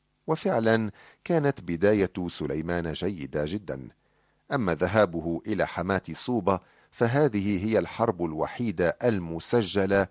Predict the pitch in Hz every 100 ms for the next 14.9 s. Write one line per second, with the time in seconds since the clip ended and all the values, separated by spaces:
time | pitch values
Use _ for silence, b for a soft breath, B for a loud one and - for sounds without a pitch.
0 | b b - 107 127 120 110 - - 117
1 | 113 - 123 117 69 71 78 b b b
2 | 104 120 127 80 82 85 90 110 95 87
3 | 90 - b b 87 95 95 87 80 92
4 | 85 82 73 78 71 82 73 98 120 104
5 | 67 - - _ _ _ _ _ - -
6 | 78 78 - 104 87 92 - b b b
7 | - 101 156 151 87 76 110 92 92 -
8 | - 73 104 98 95 82 - 123 113 104
9 | 117 87 82 80 - 92 87 90 101 85
10 | 85 95 85 85 71 76 90 92 85 82
11 | 73 73 73 131 123 113 104 107 104 b
12 | b b 92 117 135 117 113 110 90 87
13 | 90 95 87 82 - 87 104 104 101 98
14 | 73 85 95 87 87 - 101 92 82